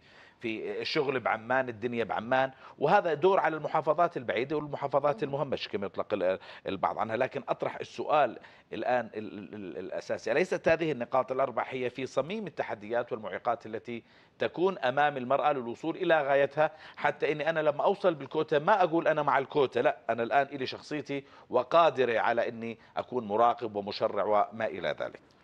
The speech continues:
Speaker 2: يعني أكيد ما تقدمت فيه زميلتي صحيح إلى حد بعيد، يعني نحن، آه، علمنا النساء ولكن لم نمكن النساء، حتى نحن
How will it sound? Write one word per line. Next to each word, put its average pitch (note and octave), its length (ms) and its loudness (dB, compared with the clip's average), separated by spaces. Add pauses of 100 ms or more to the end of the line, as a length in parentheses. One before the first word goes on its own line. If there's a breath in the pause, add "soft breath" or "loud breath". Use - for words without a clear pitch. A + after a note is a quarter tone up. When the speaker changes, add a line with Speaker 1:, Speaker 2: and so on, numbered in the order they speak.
(220 soft breath)
Speaker 2:
يعني A#3+ 260 -12
أكيد C4 280 -8
ما A#3 100 -4
تقدمت A3+ 520 -6
فيه A3 160 -4
زميلتي G3+ 380 -6
صحيح G#3 420 -4
إلى F#3+ 140 -2
حد F#3 260 -8
بعيد، G3 360 -4
يعني F#3+ 280 -10
نحن، G#3 280 -8
آه، F#3+ 480 -4
علمنا A3+ 680 2
النساء A3 480 0
ولكن B3 300 0
لم A3+ 160 2
نمكن G3 460 -8
النساء، - 400 -14 (260)
حتى D4+ 380 4
نحن A#3+ 500 0